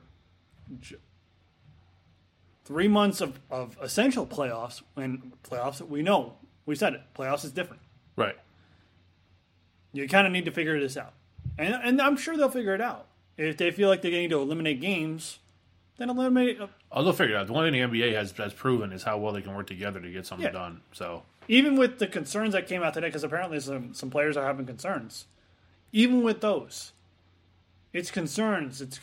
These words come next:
Speaker 1: but they're having conversations, conference calls, to kind of discuss what their concerns are so that they can alleviate those concerns possibly and maybe make, uh,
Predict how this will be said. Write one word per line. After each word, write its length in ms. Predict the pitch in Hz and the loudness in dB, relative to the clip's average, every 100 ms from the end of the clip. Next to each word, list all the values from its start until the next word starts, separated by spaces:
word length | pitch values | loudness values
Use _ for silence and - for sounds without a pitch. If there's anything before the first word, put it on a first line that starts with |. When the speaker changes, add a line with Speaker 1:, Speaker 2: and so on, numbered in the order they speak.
| - | -12
Speaker 1:
but 160 | 131 | -6
they're 100 | 143 | -4
having 240 | 147 175 180 | 0 0 -2
conversations, 720 | 156 170 151 190 180 143 131 | -2 -2 -2 -2 -2 -4 -8
conference 380 | 175 165 160 135 | -6 -6 -8 -10
calls, 420 | 156 113 101 - - _ _ _ _ | -8 -8 -10 -18 -20 _ _ _ _
to 80 | 160 | -10
kind 220 | 156 170 | -2 2
of 260 | 160 131 - - _ _ _ _ _ _ _ _ _ _ _ _ _ _ | 2 0 -8 -20 _ _ _ _ _ _ _ _ _ _ _ _ _ _
discuss 560 | 165 160 - 214 202 - | -4 -4 0 0 0 -2
what 220 | 147 147 | -2 -2
their 120 | 143 | -2
concerns 540 | 135 135 131 135 123 117 | -4 -8 -8 -8 -8 -8
are 300 | 113 104 - _ _ | -10 -12 -20 _ _
so 220 | - 160 | -12 -4
that 360 | 151 147 143 143 _ _ _ _ _ _ _ _ _ _ _ _ _ - | 2 2 2 -2 _ _ _ _ _ _ _ _ _ _ _ _ _ -10
they 160 | 160 | -6
can 180 | 175 180 | -4 -4
alleviate 460 | 160 190 214 170 147 | 0 2 4 4 2
those 180 | 127 - | -6 -10
concerns 400 | 113 - 117 - | -14 -16 -18 -14
possibly 480 | 123 117 - 131 - _ _ | -12 -12 -14 -20 -20 _ _
and 120 | 139 147 | -10 -4
maybe 280 | 165 170 | -2 -2
make, 440 | 160 160 139 - - _ - - - _ _ _ _ _ _ _ _ _ | -2 -2 -4 -12 -16 _ -20 -20 -20 _ _ _ _ _ _ _ _ _
uh, 160 | 135 | -6